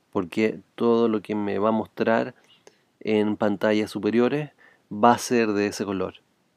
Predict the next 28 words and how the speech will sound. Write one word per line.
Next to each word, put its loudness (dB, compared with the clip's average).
Entonces -4
vuelvo -4
la -4
imagen -6
a -14
dejarla -8
donde -4
estaba, 2
es -6
una -2
imagen -4
ma-, -8
más -12
grande. 0
Y 4
en 6
todas 6
las 2
páginas 0
tengo 2
lo 4
mismo, -4
una 2
imagen 0
de -6
fondo 0
más -4
grande. -4